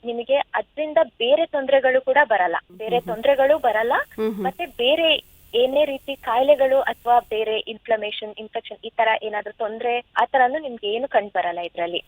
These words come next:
Speaker 2: ಹ್ಮ್, ಹ್ಮ್, ಹ್ಮ್, ಹ್ಮ್.
Speaker 1: ಒಂದು. ಇನ್ನೊಂದು, ನಾವು ಮೇನ್ ಆಗಿ ಇದ್ರಲ್ಲಿ ರೂಟ್ ಕಾಸ್ ಅನ್ನ ಕಂಡು ಹಿಡಿದು ಟ್ರೀಟ್ಮೆಂಟ್ ಕೊಡ್ತೀವಿ.
Speaker 2: ಹ್ಮ್, ಹ್ಮ್,
Speaker 1: ಅಂದ್ರೆ
Speaker 2: ಹ್ಮ್.
Speaker 1: ಈಗ ನೀವು ಬೆನ್ನು ನೋವು ಅಂತ ನಮ್ಮ ಹತ್ರ ಬಂದ್ರೆ just ನಿಮ್ಗೆ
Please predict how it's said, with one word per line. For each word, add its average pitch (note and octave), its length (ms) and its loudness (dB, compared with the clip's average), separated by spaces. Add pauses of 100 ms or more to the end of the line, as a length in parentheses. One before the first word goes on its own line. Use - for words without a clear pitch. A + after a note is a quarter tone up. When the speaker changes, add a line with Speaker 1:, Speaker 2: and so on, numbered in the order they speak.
Speaker 2:
ಹ್ಮ್, G#3+ 200 0
ಹ್ಮ್, F#3 180 -4
ಹ್ಮ್, F3+ 200 -6
ಹ್ಮ್. G#3 180 -6
Speaker 1:
ಒಂದು. F#3 220 -6 (500)
ಇನ್ನೊಂದು, E4 640 -4 (300)
ನಾವು C4+ 280 6
ಮೇನ್ C#4 400 -2
ಆಗಿ C4+ 240 -2
ಇದ್ರಲ್ಲಿ C4 460 -4 (360)
ರೂಟ್ D#4 360 -2
ಕಾಸ್ D4 280 6
ಅನ್ನ D4 200 0
ಕಂಡು C4 300 -4
ಹಿಡಿದು E4 460 -4
ಟ್ರೀಟ್ಮೆಂಟ್ C4 460 -4
ಕೊಡ್ತೀವಿ. - 400 -10 (360)
Speaker 2:
ಹ್ಮ್, G3+ 100 -18
ಹ್ಮ್, F#3+ 100 -10
Speaker 1:
ಅಂದ್ರೆ F#3+ 180 -4
Speaker 2:
ಹ್ಮ್. C#4 160 4
Speaker 1:
ಈಗ A#3 120 -2
ನೀವು A3 260 -4
ಬೆನ್ನು A#3+ 300 -2
ನೋವು D4 220 2
ಅಂತ D4 220 2
ನಮ್ಮ A3 180 -4
ಹತ್ರ G#3+ 200 -6
ಬಂದ್ರೆ G3+ 380 -2 (500)
just D#4 360 0
ನಿಮ್ಗೆ E4 380 -4